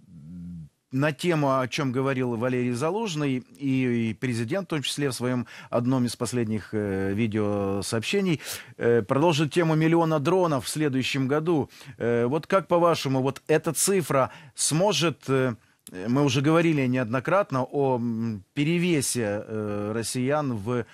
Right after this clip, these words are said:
воздухе в плане дронов. Э, сможет ли эта цифра, м, ну, хотя бы, м,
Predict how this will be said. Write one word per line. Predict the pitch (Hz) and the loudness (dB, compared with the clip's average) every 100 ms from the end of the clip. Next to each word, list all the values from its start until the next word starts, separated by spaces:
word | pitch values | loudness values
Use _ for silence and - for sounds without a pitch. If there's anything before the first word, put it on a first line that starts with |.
| - - | -14 -6
воздухе | 123 139 175 123 123 123 | 0 0 0 -2 -2 -2
в | 110 | -4
плане | - 127 127 120 120 - - | 0 4 4 4 0 -4 -8
дронов. | 107 110 147 151 127 95 - - - - | -4 2 6 6 4 0 -8 -14 -14 -2
Э, | 107 110 | 0 2
сможет | - 190 185 180 | 4 4 4 2
ли | 160 | 4
эта | 170 165 151 | 4 4 0
цифра, | - 214 226 165 151 139 120 | 2 0 0 2 2 2 -2
м, | 123 123 131 | -4 -2 0
ну, | 139 165 180 | 0 0 0
хотя | - 139 165 | -2 0 0
бы, | 151 156 147 143 135 | 2 2 4 2 0
м, | 131 131 127 120 101 | -2 -2 -2 -4 -8